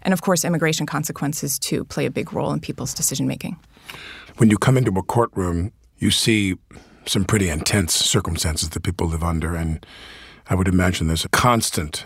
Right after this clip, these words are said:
Speaker 2: flow of people where homelessness, joblessness, drug addiction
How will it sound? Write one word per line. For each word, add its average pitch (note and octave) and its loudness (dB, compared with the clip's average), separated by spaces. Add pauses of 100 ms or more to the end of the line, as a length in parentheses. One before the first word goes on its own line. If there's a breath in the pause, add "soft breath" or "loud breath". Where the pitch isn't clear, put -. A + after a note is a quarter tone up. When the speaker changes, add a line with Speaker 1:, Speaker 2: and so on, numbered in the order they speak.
Speaker 2:
flow F2 -2
of D#2+ -8
people F2+ -4
where D#2+ -2 (400 loud breath)
homelessness, G2 2 (260)
joblessness, F#2+ 2
drug F#2+ 0
addiction E2 -4